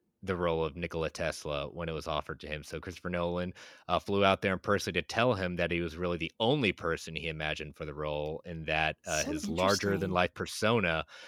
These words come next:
Speaker 1: would make the idea of Tesla building a, a device believable. Uh,
Speaker 2: Oh,
Speaker 1: upon hearing
Speaker 2: okay.
Speaker 1: this, David, David Bowie changed his mind and took the role,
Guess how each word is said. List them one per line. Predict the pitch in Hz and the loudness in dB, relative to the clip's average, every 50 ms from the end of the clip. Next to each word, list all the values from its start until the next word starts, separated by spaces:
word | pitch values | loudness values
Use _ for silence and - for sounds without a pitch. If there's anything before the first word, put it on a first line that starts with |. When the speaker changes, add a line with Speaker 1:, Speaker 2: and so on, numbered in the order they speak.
| - - - _ | -20 -20 -10 _
Speaker 1:
would | - 101 87 82 | -2 -2 -2 2
make | 90 87 87 85 - | 2 4 2 4 4
the | 95 90 | 4 4
idea | 87 90 82 95 90 87 | 4 6 6 6 4 4
of | 80 - | 4 0
Tesla | - - 95 - - - 87 | -2 -4 -4 -2 0 -2 -2
building | 78 78 95 90 87 85 90 82 | -2 0 0 0 0 0 -2 -2
a, | 82 78 76 78 78 80 - _ - | 0 0 0 0 -2 -4 -8 _ -2
a | - 85 80 78 78 78 76 - | 0 2 2 2 0 -2 -4 -6
device | - 90 80 - 98 101 101 95 87 - - - - | -8 -8 -2 2 4 6 6 6 4 2 -4 -8 -6
believable. | - 90 87 95 107 95 92 80 76 71 69 - _ _ - - - - 226 233 254 277 294 311 | -2 -2 0 0 0 0 -2 -4 -6 -8 -8 -10 _ _ -20 -20 -12 -8 -4 -4 -2 -2 -2 -2
Uh, | 339 339 330 320 | 0 0 2 2
Speaker 2:
Oh, | 285 220 185 | 2 2 4
Speaker 1:
upon | 247 98 95 87 | 4 4 4 6
hearing | - 107 104 101 90 | 6 6 6 6 6
Speaker 2:
okay. | 90 | 4
Speaker 1:
this, | 95 92 - | 2 2 0
David, | - _ - 98 104 98 98 87 - _ _ _ _ | 0 _ 8 8 8 8 4 -4 -8 _ _ _ _
David | - 95 92 92 98 92 80 | 8 8 8 8 8 4 2
Bowie | - 95 90 90 90 85 | 4 4 4 4 4 2
changed | - - 98 95 98 95 | 0 0 0 0 0 0
his | 98 85 | -4 -4
mind | 90 92 87 87 87 82 | -2 0 2 2 2 0
and | 80 - | -2 -6
took | - 90 - - | -8 -10 -10 -8
the | 85 78 | -8 -4
role, | 82 85 80 76 73 71 | -2 -2 -2 -2 -4 -6